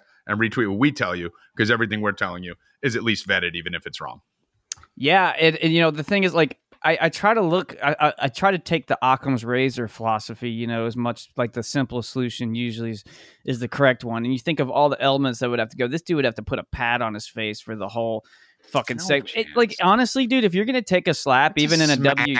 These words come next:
Speaker 2: W E style, take a fucking smack, you know?
Speaker 1: Dude, it's a smack,
Speaker 2: Yeah.
Speaker 1: Bob.
Speaker 2: Yeah.
Speaker 1: I mean, come on. It's not like he was throwing him off a stage where he had a helmet under his hair.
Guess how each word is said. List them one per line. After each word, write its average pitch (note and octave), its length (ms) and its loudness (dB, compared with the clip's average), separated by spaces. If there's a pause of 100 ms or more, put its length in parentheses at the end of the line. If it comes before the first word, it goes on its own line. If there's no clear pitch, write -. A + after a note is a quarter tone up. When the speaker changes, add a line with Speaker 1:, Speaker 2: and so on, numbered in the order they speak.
(140)
Speaker 2:
W C#3 320 4
E A#2+ 180 -2
style, D3 360 2
take D3+ 240 0
a C#3 80 0
fucking B2 360 0
smack, A2+ 540 -2
you A#2 140 -4
know? A2 240 -2
Speaker 1:
Dude, D3 160 0
it's C#3 160 -4
a C#3 60 -2
smack, F#2 960 0
Speaker 2:
Yeah. - 100 -18
Speaker 1:
Bob. D2+ 440 0
Speaker 2:
Yeah. E2 160 -6
Speaker 1:
I B2+ 120 2
mean, B2+ 220 0
come D3+ 300 -4
on. D2+ 220 -4
It's - 140 -12
not D#3 100 -2
like E3 100 -4
he D#3 60 -8
was C3 100 -12
throwing B2 340 -4
him A2+ 100 -6
off G2+ 160 -4
a G2 60 -8
stage D#2+ 680 -4
where D#2 120 -8
he E2 60 -4
had D#2 100 -6
a D2+ 340 -4
helmet G2 400 -6
under C#2+ 280 -8
his C#2+ 140 -8
hair. C#2+ 260 -10